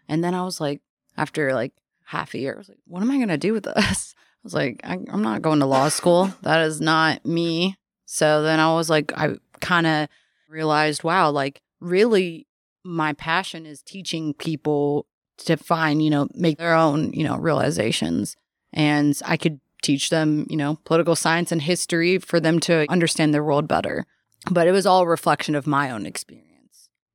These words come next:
Speaker 1: that led me to choose education.
Speaker 2: Because you wish that you'd had somebody in your life like yourself who could give you
Speaker 1: <laughs>
Speaker 2: those answers.
Speaker 1: Yes.
Speaker 2: That, I relate to that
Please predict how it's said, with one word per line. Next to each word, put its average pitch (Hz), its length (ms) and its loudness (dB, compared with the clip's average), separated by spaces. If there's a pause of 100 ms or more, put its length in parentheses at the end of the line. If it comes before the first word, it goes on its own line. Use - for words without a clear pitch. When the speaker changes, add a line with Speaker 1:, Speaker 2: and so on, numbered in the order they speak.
(120)
Speaker 1:
that 131 200 2
led 120 180 0
me 127 220 -2
to 104 480 -4
choose - 360 -4
education. - 640 -2 (300)
Speaker 2:
Because 127 320 0
you 123 120 0
wish 120 380 0
that - 220 -6
you'd 120 120 -2
had 110 240 0
somebody 110 520 0
in 101 100 -2
your 107 120 -2
life 104 500 -4
like 113 240 -2
yourself 110 600 0
who 127 140 -4
could 113 240 -4 (120)
give 175 220 4
you 120 120 4
Speaker 1:
<laughs> 117 100 2
Speaker 2:
those 113 180 -2
answers. 117 560 -2
Speaker 1:
Yes. 127 540 0 (180)
Speaker 2:
That, 123 320 2 (280)
I 120 180 2
relate 123 360 0
to 113 100 -8
that 98 360 -4